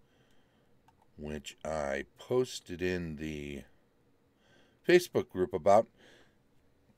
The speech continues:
Let me read what I wrote there. I'd been fishing around to find and watch Beyond, Behind the Sword in the Stone, twenty thirteen.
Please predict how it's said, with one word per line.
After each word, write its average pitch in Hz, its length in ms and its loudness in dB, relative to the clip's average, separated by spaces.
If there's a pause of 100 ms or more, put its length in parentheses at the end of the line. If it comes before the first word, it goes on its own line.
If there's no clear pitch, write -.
(320)
Let 120 100 0
me 113 80 4
read 110 200 6
what 104 120 6
I 98 60 10
wrote 101 320 6
there. 98 280 4
I'd 90 140 0
been 101 140 0
fishing 160 420 4
around 117 520 4 (1800)
to - 140 -14
find 113 440 2
and 92 220 0
watch 95 480 2
Beyond, 95 640 0 (120)
Behind 147 480 4
the 120 80 6
Sword 101 680 2 (320)
in 95 180 -6
the 92 60 -8
Stone, 87 720 -4 (1080)
twenty 104 260 -2
thirteen. 95 760 -2